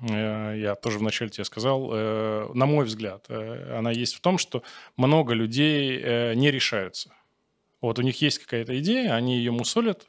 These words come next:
Э, я вот из таких же, на самом деле. У меня было много идей, э, там, ну,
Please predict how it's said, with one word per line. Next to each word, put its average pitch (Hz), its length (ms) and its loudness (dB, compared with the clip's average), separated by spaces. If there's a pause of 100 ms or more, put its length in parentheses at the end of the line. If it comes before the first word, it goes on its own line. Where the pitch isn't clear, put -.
(120)
Э, 117 340 2
я 151 220 6
вот 123 200 -4
из - 100 -4
таких 131 280 -4
же, - 80 -16
на 101 60 -16
самом 104 240 -10
деле. 101 140 -18 (760)
У 113 80 -2
меня 123 280 4
было 127 200 2
много 123 440 2
идей, 196 380 0
э, 110 300 -2 (100)
там, - 280 -16 (720)
ну, 104 400 -2